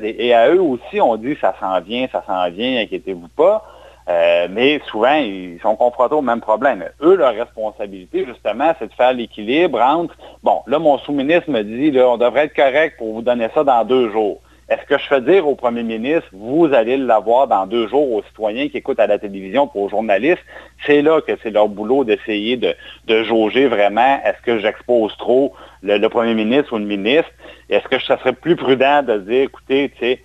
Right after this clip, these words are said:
on exige d'avoir l'information » ? Comme Monsieur Legault, j'ai trouvé qu'enfin, Monsieur Legault, sur cet aspect-là, là, de la relation avec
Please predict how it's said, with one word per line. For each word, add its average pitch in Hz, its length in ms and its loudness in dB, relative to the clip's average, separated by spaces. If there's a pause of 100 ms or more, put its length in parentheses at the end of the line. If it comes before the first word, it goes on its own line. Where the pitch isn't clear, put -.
on 110 220 2
exige 123 540 2
d'avoir 117 300 2
l'information » ? 113 640 -2
Comme 247 140 4
Monsieur 277 220 -2
Legault, 175 300 2
j'ai 175 220 -4
trouvé 247 200 2
qu'enfin, 202 380 0
Monsieur 151 280 -2
Legault, 135 420 2
sur - 260 -6
cet - 240 -2
aspect-là, 175 500 0
là, 175 120 4
de 139 60 -2
la 123 120 4
relation 139 680 2
avec 123 420 0